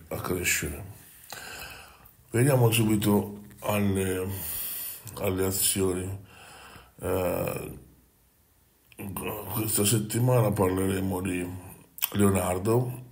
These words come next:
Digital Brothers, Telecom ed Enel.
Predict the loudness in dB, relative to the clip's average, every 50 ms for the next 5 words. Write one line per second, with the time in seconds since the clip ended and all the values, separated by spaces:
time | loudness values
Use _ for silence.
0 | -20 _ _ _ _ _ _ _ -20 -18 -18 -12 -8 -4 0 2 2 4 4 4
1 | 2 2 0 0 0 0 2 2 4 4 4 4 2 4 2 2 0 0 -2 -6
2 | -12 -14 -14 -14 -16 -16 -18 _ _ -20 -20 -20 -20 -20 -20 -20 -20 -20 -20 _
3 | _ _ _ -20 _ _ _ _ -20 -8 0 2 2 4 4 2 0 0 0 2
4 | 2 2 2 0 -4 -8 -12 -10 -4 -2 0 2 2 0 0 0 -2 -4 -6 -6
5 | -8 -8